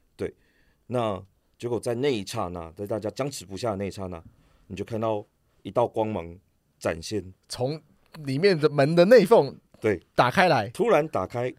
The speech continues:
Speaker 1: 一股悦耳的声音说：“呃，各位媒体请进。”
Speaker 2: OK。
Speaker 1: 对。
Speaker 2: 哦，
Speaker 1: 那
Speaker 2: 代表里面瞧好了。
Speaker 1: 对，那我们一看，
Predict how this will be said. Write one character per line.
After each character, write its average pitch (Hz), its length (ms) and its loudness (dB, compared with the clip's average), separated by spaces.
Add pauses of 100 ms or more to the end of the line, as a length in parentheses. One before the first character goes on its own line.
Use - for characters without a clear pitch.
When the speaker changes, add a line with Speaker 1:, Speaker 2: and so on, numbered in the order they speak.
Speaker 1:
一 170 80 -2
股 104 240 -6
悦 147 140 2
耳 98 140 2
的 90 60 -2
声 120 160 -6
音 131 140 -6
说 135 240 -10 (100)
：“呃， 139 200 -8
各 196 120 -6
位 220 60 0
媒 180 160 -2
体 165 120 -8
请 113 220 -8
进。” 110 300 -6 (300)
Speaker 2:
OK。 107 520 -4 (240)
Speaker 1:
对。 92 220 -4 (300)
Speaker 2:
哦， - 140 -8
Speaker 1:
那 107 140 -6
Speaker 2:
代 135 120 0
表 104 140 -4
里 92 80 -10
面 120 100 -8
瞧 95 180 -8
好 87 140 -10
了。 58 160 -18 (140)
Speaker 1:
对， 95 200 -6 (140)
那 117 140 -4
我 92 100 -6
们 85 180 -12 (100)
一 208 60 -16
看， 190 320 -6